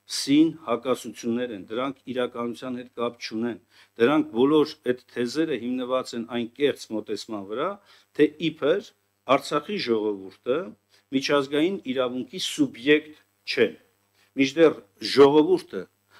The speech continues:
Արցախի ժողովուրդը իր իրավունքն իրացրել է առաջին դեպքում, որպես իր ներկայացուցիչների միջոցով իրականացված քայլ, քաղաքական իրավունք, այն է վերամիավորման,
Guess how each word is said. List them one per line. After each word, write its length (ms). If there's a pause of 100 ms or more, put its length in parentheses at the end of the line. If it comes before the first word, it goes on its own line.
(160)
Արցախի 480
ժողովուրդը 680 (200)
իր 80 (160)
իրավունքն 500
իրացրել 480
է 80 (140)
առաջին 480
դեպքում, 400 (420)
որպես 400
իր 160
ներկայացուցիչների 1040 (160)
միջոցով 560 (400)
իրականացված 960 (320)
քայլ, 300 (420)
քաղաքական 600 (180)
իրավունք, 600 (340)
այն 240
է 100 (300)
վերամիավորման, 920